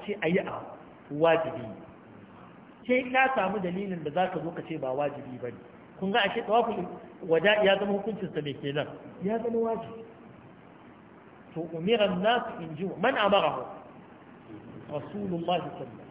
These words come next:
Manzon Allah sama ya umarce su. Manzon Allah sama ya yi umarni cewa duk wanda ya je aikin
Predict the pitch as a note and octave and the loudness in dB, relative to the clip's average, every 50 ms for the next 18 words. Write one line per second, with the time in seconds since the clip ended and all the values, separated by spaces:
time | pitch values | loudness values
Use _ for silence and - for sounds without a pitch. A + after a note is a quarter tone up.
0 | - - C3+ D3 D#3 B3 C4 B3+ G3 - C4 A#3+ G3+ G#3+ - G3 F#3 D#3 B2+ - | -14 -14 -12 -8 -6 -6 -4 -4 -4 -4 -4 -2 -2 -4 -4 -4 -6 -8 -8 -8
1 | - D#3+ D#3 - - - - - - - - - - - - - - - - - | -8 -8 -8 -8 -10 -16 -18 -20 -20 -20 -20 -20 -20 -18 -18 -18 -18 -18 -20 -16
2 | - - C#3 C#3 C3+ F3+ G#3 A3 G#3+ F#3 - - G3+ G3 F#3 F3+ G3 A3 A3+ A3 | -12 -12 -10 -4 2 2 2 4 4 0 0 0 0 0 2 4 6 6 6 4
3 | F#3+ F3 D#3+ D3 D3 D#3 F3 E3+ E3+ - - E3+ B2+ A2+ A#2 A2 A2 - - - | 2 -2 -4 -4 -4 -4 -4 -4 -6 -6 -8 -8 -8 -8 -8 -8 -10 -12 -14 -16
4 | - - - D3 F3 G#3 G#3 G3+ A3 A3+ A3+ A3 F#3+ D#3+ D#3+ E3+ E3 E3 E3+ F3 | -18 -16 -10 -6 -4 -2 4 6 6 6 6 4 0 0 0 0 0 0 -2 -2
5 | F3 E3+ F3+ F#3 F#3 F3+ F3+ D#3+ C#3+ | 0 2 2 2 2 0 -2 -4 -6